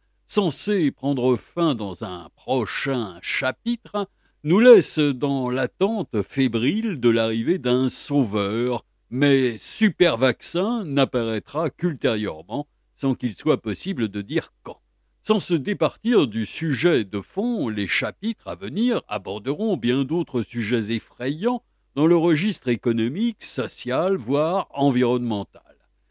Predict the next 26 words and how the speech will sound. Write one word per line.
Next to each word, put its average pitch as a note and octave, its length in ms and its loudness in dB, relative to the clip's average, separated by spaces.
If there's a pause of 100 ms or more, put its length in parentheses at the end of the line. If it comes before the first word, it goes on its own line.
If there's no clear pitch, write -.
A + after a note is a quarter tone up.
(100)
Dès C#3 180 8
le C3+ 60 -2
départ, B2 640 2
bien A2+ 240 -6
des A#2+ 160 0
personnages D3+ 840 -4
ont A2 140 -6
occupé A#2+ 460 -2
vos A2 240 -2
nuits C#3+ 340 -2
blanches, A3 680 -2 (300)
notamment C#3+ 560 2
ces A#2 220 -6
médecins A#2+ 500 -4
et G2+ 180 -6
scientifiques A#2 880 -8 (320)
qui C#3 80 6
ont D#3+ 160 6
mobilisé D3+ 640 0
votre D3 280 -2
attention, D#3+ 640 -2
les G#2 340 -2
uns B2+ 220 0 (100)
annonçant A#2+ 640 -6
chaque D#3 280 -2
jour G#3+ 440 0